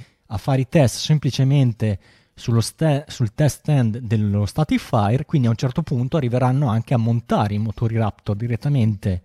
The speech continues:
lì e fare, diciamo, una prova completa senza mai spostare Starship.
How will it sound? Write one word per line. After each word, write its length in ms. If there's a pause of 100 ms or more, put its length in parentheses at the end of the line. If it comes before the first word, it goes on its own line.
lì 440
e 220
fare, 320
diciamo, 260
una 140
prova 280
completa 640 (380)
senza 320
mai 200
spostare 580
Starship. 680